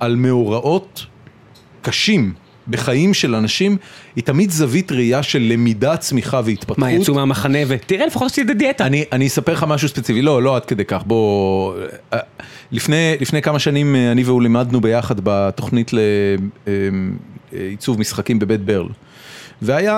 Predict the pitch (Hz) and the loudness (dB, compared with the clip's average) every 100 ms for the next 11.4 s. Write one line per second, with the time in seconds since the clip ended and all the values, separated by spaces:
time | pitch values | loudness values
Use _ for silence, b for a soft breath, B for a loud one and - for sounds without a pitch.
0 | 214 208 208 196 143 147 147 147 147 147 | 2 2 2 0 0 0 2 0 0 0
1 | 156 - 143 185 160 123 175 190 - 143 | -2 -4 -2 2 2 4 4 2 0 0
2 | 143 - 131 139 143 120 139 123 131 113 | 0 0 0 0 0 0 0 0 0 0
3 | 107 104 - 95 90 95 - B B B | 0 -2 -2 -4 -6 -8 -16 B B B
4 | B - 95 92 98 123 127 143 151 180 | B -12 -10 -6 0 2 4 4 2 2
5 | 226 381 453 - - - 330 453 415 277 | 0 0 -2 -6 -18 -2 0 2 2 2
6 | 247 240 - 233 214 226 220 233 - 123 | 0 -2 0 2 4 2 2 0 0 -2
7 | 120 175 190 131 123 117 113 139 110 139 | 0 0 0 2 2 2 2 2 2 0
8 | 147 95 98 - 120 151 127 101 101 104 | -2 -4 -6 -4 -2 0 0 0 0 2
9 | 107 104 104 101 98 104 101 104 101 104 | 2 2 0 -2 -2 -2 -2 -2 0 0
10 | 113 - 120 107 98 98 110 113 120 170 | -4 -2 -4 -2 -2 0 2 0 0 0
11 | 175 127 127 | 0 0 -2